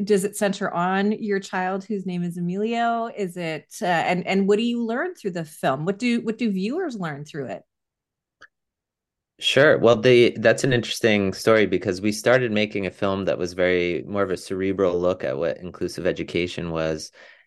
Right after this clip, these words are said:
Speaker 2: And we interviewed people who wrote the laws in the U S. We interviewed experts. And as we were making that film, we were enrolling our son in preschool. And pretty quickly, we realized that they were trying to segregate him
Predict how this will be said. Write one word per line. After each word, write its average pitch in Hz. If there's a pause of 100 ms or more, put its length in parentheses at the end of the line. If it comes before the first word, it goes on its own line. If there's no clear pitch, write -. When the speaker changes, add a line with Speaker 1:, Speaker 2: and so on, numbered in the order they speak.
Speaker 2:
And 87
we 82 (580)
interviewed 85
people 90
who 90
wrote 85
the 71
laws 90
in 95
the 92
U 87
S. 87
We 82 (100)
interviewed 82
experts. 92 (400)
And 98
as 107
we 113
were 101
making 104
that 87
film, 104 (200)
we 98
were 90 (120)
enrolling 92
our 87
son 92
in 90 (440)
preschool. 90 (140)
And 90 (380)
pretty 104
quickly, 95
we 90
realized 85
that 78
they 87
were 87
trying 85
to 78
segregate 82
him 87